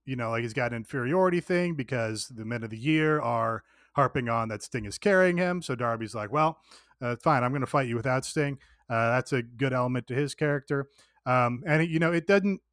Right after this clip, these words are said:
he didn't come in here and look like a totally stupid babyface because he also had a plan for this match. He came with the zip tie and is like, "No, the, you know, I, I have a, I have a trick in my back pocket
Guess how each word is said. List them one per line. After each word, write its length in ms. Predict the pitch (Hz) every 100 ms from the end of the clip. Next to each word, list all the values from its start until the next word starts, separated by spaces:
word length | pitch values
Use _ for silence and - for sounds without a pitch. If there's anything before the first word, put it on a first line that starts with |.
| -
he 120 | 156
didn't 200 | 220 220
come 220 | 202 190
in 120 | 196
here 200 | 185 208
and 120 | 185 165
look 120 | 165
like 100 | 170
a 60 | 139
totally 340 | 165 165 180
stupid 260 | - 180 175
babyface 500 | 185 185 202 208 -
because 340 | 147 147 143 - -
he 100 | 160
also 240 | 196 190
had 200 | 151 180 151
a 40 |
plan 460 | - 147 151 220 214
for 100 | 220
this 200 | 226 220
match. 260 | 220 247
He 80 | -
came 260 | 156 180 185
with 140 | 147 -
the 100 | 135
zip 280 | 131 -
tie 240 | - 220 226
and 100 | 214
is 120 | 147
like, 260 | 139 131 135 - - _
"No, 320 | 151 185 120 113
the, 180 | 143 139
you 140 | 127 131
know, 160 | 110
I, 280 | 120 147 151
I 20 |
have 140 | 180 156
a, 100 | 123 _ 135
I 80 |
have 100 | 160
a 60 | 139
trick 380 | - 214 175 -
in 100 | 139
my 120 | 135
back 300 | 123 160 -
pocket 380 | 160 160 117